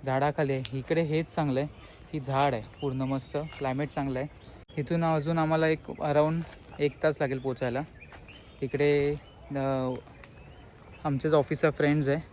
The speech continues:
फ्रेंड आहे, त्यांनी आम्हाला एक, अ, होमस्टे करून दिला, so ते पण तुम्हाला दाखवीन. So पुढचे तीन दिवस आपण कोकणामध्ये असणार आहोत, मजा करणार आहोत, धमाल मस्ती करणार आहोत. So कोकणातले पुढचे तीन दिवसाचा ट्रिप प्लॅन तुम्हाला ब-,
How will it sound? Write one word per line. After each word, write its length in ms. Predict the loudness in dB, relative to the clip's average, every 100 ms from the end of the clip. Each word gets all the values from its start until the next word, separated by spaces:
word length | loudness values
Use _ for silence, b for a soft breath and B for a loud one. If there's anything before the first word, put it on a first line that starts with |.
| -8
फ्रेंड 220 | -2 2 2
आहे, 80 |
त्यांनी 240 | 2 2 2
आम्हाला 260 | 0 0
एक, 220 | -2 0 0
अ, 300 | 2 0 0
होमस्टे 380 | -2 -2 -2
करून 240 | 0 0 0
दिला, 120 | -2 -2
so 80 | 0
ते 80 | 0
पण 200 | 0 -2
तुम्हाला 280 | -2 -2 -4
दाखवीन. 240 | -4 -8 -8 B B B -4
So 60 | 0
पुढचे 340 | 4 8 10
तीन 240 | 10 6 4
दिवस 180 | 4 4
आपण 200 | 2 2
कोकणामध्ये 520 | 0 2 2 2 0
असणार 260 | 0 0
आहोत, 100 | 0
मजा 300 | 0 0 0
करणार 340 | -2 -2 -2 0
आहोत, 140 | -2 -4 -16 B B B -4
धमाल 260 | 2 4 4
मस्ती 280 | 2 0 0
करणार 360 | 2 2 2
आहोत. 120 | 0 -2
So 40 | -6
कोकणातले 540 | -2 -2 0 0 0
पुढचे 320 | 0 0 0
तीन 220 | -2 0 0
दिवसाचा 420 | 0 0 2 0 -4 B B -20 -4
ट्रिप 180 | 2 2 4
प्लॅन 240 | 2 4
तुम्हाला 260 | 2 2 2
ब-, 460 | 4 4 4 2